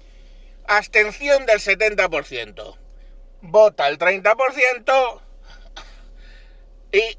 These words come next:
gana el señor Maduro de nuevo. Y claro, Maduro llega y dice: "Oh, Dios, tengo un narcoestado aquí montado.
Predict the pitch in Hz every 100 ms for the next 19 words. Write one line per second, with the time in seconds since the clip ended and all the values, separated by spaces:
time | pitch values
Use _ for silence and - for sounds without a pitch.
0 | - 160 190 208 202 214 - _ _ _
1 | - 165 160 170 175 214 214 202 _ -
2 | - 196 202 202 196 196 170 139 123 110
3 | 98 - 101 - _ _ _ _ _ _
4 | - - - - - - - 135 - 151
5 | 196 139 131 156 185 196 165 175 185 147
6 | - 131 151 165 139 156 151 - 156 170
7 | 185 185 170 147 - 170 170 165 170 175
8 | 165 170 180 185 185 185